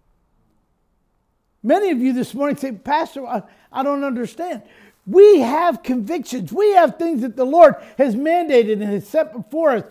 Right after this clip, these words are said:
And a lot of times, we just kind of brush them aside because we're looking for a, a way out, so to speak.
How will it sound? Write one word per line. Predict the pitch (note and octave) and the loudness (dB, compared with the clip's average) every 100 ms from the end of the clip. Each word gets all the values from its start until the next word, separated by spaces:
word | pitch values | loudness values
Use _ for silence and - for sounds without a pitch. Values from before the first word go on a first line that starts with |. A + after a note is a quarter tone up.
| - - | -20 -4
And | D4+ D4 | 2 2
a | C#4+ | 4
lot | E4+ G4 | 8 8
of | F#4+ | 6
times, | - C#4 C#4 - - A#3 | 0 0 0 -4 -14 6
we | F#4 | 6
just | G4 F4+ - | 6 0 2
kind | D4 D4 | 2 2
of | F#3+ | 2
brush | D4 D4 - | 0 0 -2
them | C#4+ | -4
aside | C4 - F4 E4+ | -2 0 0 0
because | D4 C4+ C#4 - - - | -2 -2 -2 -2 -20 -4
we're | D4+ E4 | -2 0
looking | F#4 D#4+ D4+ | 0 -2 -4
for | - D4+ C#4 | -2 0 2
a, | B3 A3 - _ _ | 0 -2 -10 _ _
a | B3 | -2
way | A#3+ E4 D#4 | 0 2 4
out, | D4 B3+ - | 4 2 -2
so | - D3+ | -8 -6
to | G3+ | -6
speak. | - - - D3 A2+ _ | -10 -18 -18 -18 -20 _